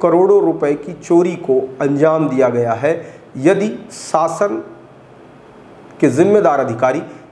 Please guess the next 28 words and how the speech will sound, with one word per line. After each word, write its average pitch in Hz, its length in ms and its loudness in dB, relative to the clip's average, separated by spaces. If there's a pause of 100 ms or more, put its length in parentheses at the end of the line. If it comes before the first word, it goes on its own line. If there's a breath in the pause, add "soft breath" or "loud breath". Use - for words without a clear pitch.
(100)
इस - 120 -6
बात 170 340 -2
की 165 60 -2
निष्पक्ष 156 540 -6
जांच 131 260 0
कर 113 200 -6
लेंगे 123 260 -4 (340 loud breath)
तो 135 60 -2
निश्चित 151 420 -2
तौर 127 160 2
पर 127 240 -2 (140)
अमरपाटन 156 600 0
के 147 140 -8 (140)
कई 196 180 2
कर्मचारी 120 600 -6 (200)
इस - 160 -8
अपराध 131 380 -2
की - 160 -14
जद 101 200 -10
में 107 120 -10 (140)
आ 113 80 -4
जाएंगे। - 420 -16 (440 loud breath)
सूत्रों 214 380 2
से - 120 2
पता 175 260 -2
चला 165 240 0
है 147 120 -2
कि 160 140 -12